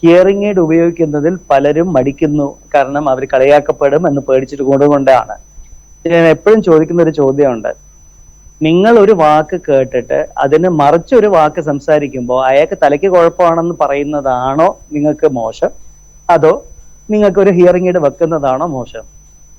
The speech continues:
ഇന്ന് എല്ലാവർക്കും സൗന്ദര്യബോധമുണ്ട്, പുരുഷനായാലും സ്ത്രീ ആയാലും കുട്ടിയായാലും എല്ലാവർക്കും സൗന്ദര്യബോധമുണ്ട്. അതിൽ പ്രായം ഒരു പ്രശ്നമല്ല. അതുകൊണ്ട് തന്നെ വളരെ നേർത്ത,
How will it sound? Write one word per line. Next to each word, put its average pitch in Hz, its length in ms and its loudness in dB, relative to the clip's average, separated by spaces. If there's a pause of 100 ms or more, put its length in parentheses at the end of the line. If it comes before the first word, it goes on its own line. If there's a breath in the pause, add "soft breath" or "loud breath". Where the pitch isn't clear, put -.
(140)
ഇന്ന് 170 200 2
എല്ലാവർക്കും 170 920 2
സൗന്ദര്യബോധമുണ്ട്, 135 1120 -4 (140)
പുരുഷനായാലും 143 640 -2
സ്ത്രീ 139 360 0
ആയാലും 135 280 2
കുട്ടിയായാലും 139 640 0
എല്ലാവർക്കും 160 680 2
സൗന്ദര്യബോധമുണ്ട്. 131 720 -4
അതിൽ 123 160 -4
പ്രായം 139 640 2
ഒരു 139 120 -4
പ്രശ്നമല്ല. 107 680 -14 (840)
അതുകൊണ്ട് 170 440 4
തന്നെ 143 260 -4 (260)
വളരെ 156 760 2
നേർത്ത, 156 540 0